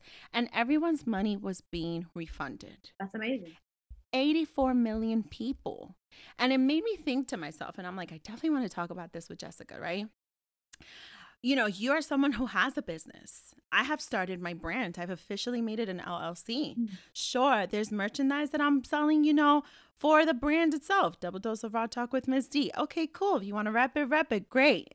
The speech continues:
Speaker 1: The link is in the bio. But part of that, I wanted to make my words, my experiences.
Speaker 2: Mm.
Speaker 1: I, I am not an expert by no means of what my craft is, but I am an expert of my experience.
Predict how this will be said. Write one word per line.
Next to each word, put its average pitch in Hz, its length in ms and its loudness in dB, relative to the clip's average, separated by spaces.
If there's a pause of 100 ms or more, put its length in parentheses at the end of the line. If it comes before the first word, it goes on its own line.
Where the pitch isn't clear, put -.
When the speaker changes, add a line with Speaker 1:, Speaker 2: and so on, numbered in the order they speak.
(100)
Speaker 1:
The 180 80 -2
link 254 240 4
is 320 100 4
in 302 80 6
the 311 60 6
bio. 285 520 6 (600)
But - 180 4
part 277 240 6
of 330 100 2
that, 330 120 2
I 302 80 4
wanted 247 360 0
to 233 120 -4
make 214 440 -4 (580)
my 196 200 0
words, - 680 -4 (160)
my 202 140 -4
experiences. 170 1160 -6 (240)
Speaker 2:
Mm. 226 80 -16 (160)
Speaker 1:
I, 226 200 2
I 233 80 -2
am 233 180 2
not 233 160 2
an 262 160 -2
expert 233 360 -4
by 190 120 -2
no 180 180 -6
means 180 720 -4 (100)
of 185 220 -6
what 185 260 0
my 175 140 -4
craft - 400 -6
is, 160 320 -4
but - 100 -8
I 175 40 -4
am 202 180 -4
an 214 120 -6
expert 185 380 -8
of 175 140 -14
my 175 200 -8
experience. - 1000 -12